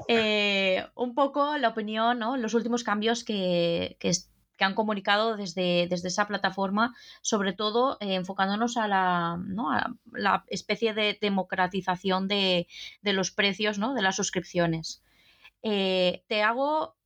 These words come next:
algunas preguntas. ¿Crees que el Prime, eh, va a desaparecer?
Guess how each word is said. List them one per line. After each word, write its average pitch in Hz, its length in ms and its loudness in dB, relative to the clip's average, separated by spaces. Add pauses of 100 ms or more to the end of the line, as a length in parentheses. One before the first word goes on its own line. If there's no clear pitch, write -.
algunas 202 340 0
preguntas. 170 680 0
¿Crees 240 280 0
que 320 100 -2
el 262 160 -2
Prime, 190 580 -2 (120)
eh, 180 640 2 (420)
va 185 280 2
a 175 60 0
desaparecer? 180 720 -2